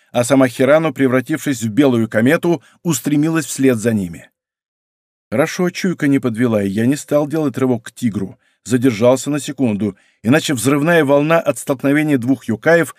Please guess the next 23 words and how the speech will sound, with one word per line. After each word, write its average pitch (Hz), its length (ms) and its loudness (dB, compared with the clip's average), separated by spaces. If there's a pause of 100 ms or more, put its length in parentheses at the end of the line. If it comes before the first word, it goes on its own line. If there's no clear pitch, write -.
(160)
смела 156 420 2
бы 165 120 0
не 165 100 0
только 190 320 2
мелкую 147 460 0
шушуру, 101 520 -6 (240)
в - 60 -20
том 120 120 2
числе 127 280 0
и 120 60 0
тигра, 98 400 -4
но 113 240 4
и 156 100 -2
меня. 131 480 -6 (800)
А 107 160 -2
так 196 380 -2
получилось 156 560 -4
идеально. 117 840 0
Рывок, 113 540 0
замах 127 520 2 (360)
и 156 100 0
мощнейший 160 840 0
удар — 123 540 0